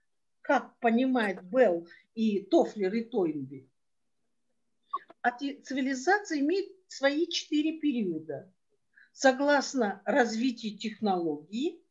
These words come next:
шли технологические революции, и происходило развитие цивилизации. В то время как Данилевский утверждает, что смена культурно,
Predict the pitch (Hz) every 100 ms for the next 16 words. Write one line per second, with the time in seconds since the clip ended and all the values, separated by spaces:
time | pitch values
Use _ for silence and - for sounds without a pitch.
0 | _ _ _ _ _ _ - 240 294 294
1 | 247 - 240 240 240 233 240 - - -
2 | 180 180 214 196 170 175 196 - 370 392
3 | 403 _ _ - 233 370 403 - 226 220
4 | 220 202 226 294 311 320 - 214 175 214
5 | 226 233 220 202 185 180 - - - -
6 | _ _ _ _ _ _ _ _ _ _
7 | _ _ _ - 302 285 294 277 262 247
8 | 262 240 233 220 247 294 370 440 - 285
9 | 240 247 226 208 208 170 - - _ 240
10 | 214 - - 277 294 254 196 190 - -
11 | _ - 285 - 277 240 202 185 175